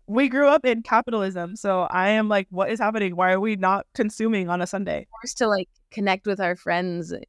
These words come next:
Speaker 1: Yeah, oh my God, must suck.
Speaker 2: <laughs>
Speaker 1: Another one is athleisure. Spanish people are not out doing athleisure. They are not in pajamas. They are dressed nicely to go everywhere. And that was a shock also, where I was like,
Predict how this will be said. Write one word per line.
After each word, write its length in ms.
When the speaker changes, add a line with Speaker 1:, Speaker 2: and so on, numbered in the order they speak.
Speaker 1:
Yeah, 220
oh 40
my 180
God, 340
must 320
suck. 220
Speaker 2:
<laughs> 600
Speaker 1:
Another 320
one 280
is 360
athleisure. 800
Spanish 340
people 180
are 140
not 380
out 200
doing 240
athleisure. 520
They 120
are 140
not 180
in 100
pajamas. 600
They 180
are 260
dressed 420
nicely 600
to 100
go 120
everywhere. 640
And 160
that 120
was 120
a 60
shock 300
also, 320
where 160
I 60
was 160
like, 220